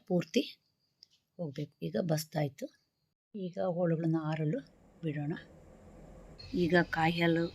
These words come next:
ರೆಡಿ ಮಾಡೋಣ ನಂಚ್ಕೊಳ್ಳೋಕ್ಕೆ. ಮಿಕ್ಸಿ ಜಾರ್ ತಗೊಂಡಿದ್ದೀನಿ, ಒಂದು ಬೌಲಷ್ಟು ಕಾಯಿ ಹೂವು ಹಾಕಿದ್ದೀನಿ, ಹಾಗೆ ಒಂದ್ಸರಿ ಜರ ಅನ್ಸಿದ್ದೀನಿ. ಪರಿಮಳಕ್ಕೆ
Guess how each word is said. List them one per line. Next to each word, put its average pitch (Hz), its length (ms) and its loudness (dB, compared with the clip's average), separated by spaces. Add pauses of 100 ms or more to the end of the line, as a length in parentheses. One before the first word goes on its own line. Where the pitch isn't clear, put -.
(120)
ರೆಡಿ 139 220 4
ಮಾಡೋಣ 147 300 4
ನಂಚ್ಕೊಳ್ಳೋಕ್ಕೆ. 147 600 -2 (600)
ಮಿಕ್ಸಿ 170 240 2
ಜಾರ್ 170 200 6
ತಗೊಂಡಿದ್ದೀನಿ, 160 380 6
ಒಂದು 143 160 0
ಬೌಲಷ್ಟು 151 380 -4
ಕಾಯಿ 151 160 0
ಹೂವು 151 120 -6
ಹಾಕಿದ್ದೀನಿ, 147 300 -8
ಹಾಗೆ 143 160 -4
ಒಂದ್ಸರಿ 139 280 -6
ಜರ 147 200 -4
ಅನ್ಸಿದ್ದೀನಿ. 143 360 0 (120)
ಪರಿಮಳಕ್ಕೆ 147 480 -2